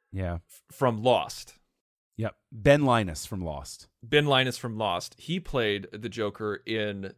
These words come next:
Speaker 2: Batman: The Dark Knight Returns. Now, did
Speaker 1: Yeah.
Speaker 2: you see that animated film?
Speaker 1: I did.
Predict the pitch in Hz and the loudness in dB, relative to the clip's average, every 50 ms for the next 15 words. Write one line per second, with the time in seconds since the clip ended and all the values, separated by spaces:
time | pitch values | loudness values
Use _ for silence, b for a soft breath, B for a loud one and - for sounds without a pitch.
0 | _ - - 117 110 113 - 113 110 107 107 104 101 95 104 85 - 101 101 92 | _ -4 0 2 2 2 2 0 -2 -2 -2 -4 -6 -8 -8 -6 -4 -4 -4 -4
1 | - 107 90 85 - - - - - - 120 78 71 - - - - _ _ _ | -6 -8 -8 -8 -8 -12 -16 -10 -8 -6 -6 -6 -8 -12 -18 -20 -20 _ _ _
2 | _ _ _ _ - - 113 113 107 127 123 101 156 180 170 - - - 196 196 | _ _ _ _ -4 -2 -2 -2 0 -2 -2 0 0 0 0 -2 -2 0 0 2
3 | 180 143 127 117 104 95 - - 107 104 101 98 95 85 - 85 - - 101 76 | 2 4 4 4 4 2 0 -2 -4 -2 -2 -2 -6 -6 -8 -8 -10 -10 -12 -12
4 | - _ b b b b - 143 135 117 175 160 107 - | -14 _ b b b b -2 -2 2 4 4 4 4 2